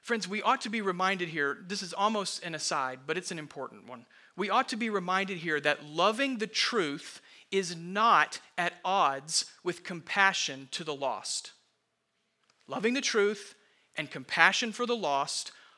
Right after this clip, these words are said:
always go together. Those who are most committed to the truth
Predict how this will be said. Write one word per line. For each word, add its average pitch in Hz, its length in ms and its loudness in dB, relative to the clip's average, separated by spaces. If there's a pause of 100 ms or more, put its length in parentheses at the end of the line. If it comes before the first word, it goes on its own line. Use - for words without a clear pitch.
(180)
always 160 760 2 (240)
go 185 180 2
together. 190 540 0 (720)
Those 220 400 6
who 254 180 0
are 190 140 6
most 214 580 2
committed 233 600 0
to 226 100 -2
the 185 100 0
truth 185 680 0